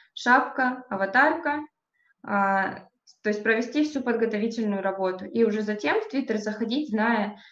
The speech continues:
а, чего вы хотите и как вы хотите себя позиционировать. Ну и, соответственно, поискать, а, какие-то уже доступные профили с аудиторией, которая вам бы тоже подошла,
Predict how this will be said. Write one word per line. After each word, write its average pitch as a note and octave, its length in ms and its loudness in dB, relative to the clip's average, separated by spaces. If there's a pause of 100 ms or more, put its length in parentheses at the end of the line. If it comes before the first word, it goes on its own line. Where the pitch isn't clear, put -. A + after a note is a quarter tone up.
(140)
а, F3 320 -8
чего G#3 340 0
вы G#3 120 0
хотите A#3 500 -4
и G3+ 240 -10
как G#3 200 0
вы G#3 80 -4
хотите G#3 320 -6
себя F#3+ 260 -4
позиционировать. F#3+ 800 -8 (220)
Ну C4 120 -2
и, E4 40 0
соответственно, A3+ 680 0
поискать, G#3+ 640 2 (560)
а, F3 400 -2
какие-то G#3+ 460 0
уже G3+ 280 2
доступные G3+ 520 -2
профили D4+ 520 2
с D4 100 -4
аудиторией, A#3+ 640 0
которая G#3 340 0
вам G#3 220 4
бы G#3 60 -6
тоже G3+ 320 -2
подошла, G3 640 -4